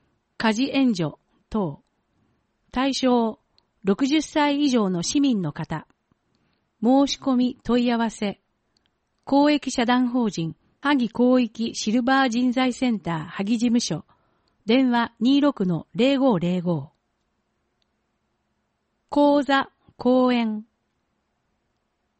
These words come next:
ちりめん小花作り体験教室。日時、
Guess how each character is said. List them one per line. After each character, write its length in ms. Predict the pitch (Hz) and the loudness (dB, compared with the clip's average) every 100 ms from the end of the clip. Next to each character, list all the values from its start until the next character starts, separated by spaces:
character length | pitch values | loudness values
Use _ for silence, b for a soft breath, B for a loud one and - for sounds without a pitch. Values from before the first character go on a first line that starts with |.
| _ _ - | _ _ -8
ち 200 | 247 240 | -2 2
り 120 | 285 | 2
め 200 | 277 269 | 2 0
ん 100 | 262 | -4
小 240 | - 226 | -4 -2
花 300 | 214 277 277 | 2 2 0
作 320 | 240 262 214 | -2 -6 -6
り 200 | 185 165 - | -6 -6 -6
体 240 | 226 247 | -4 -4
験 240 | - 254 240 | -2 -2 -2
教 260 | 240 214 | -2 -2
室。 380 | 180 - 147 - _ _ _ _ _ _ _ _ _ _ _ _ _ | -6 -10 -12 -12 _ _ _ _ _ _ _ _ _ _ _ _ _
日 300 | 269 - 220 | -4 -2 -6
時、 200 | 180 - | -8 -10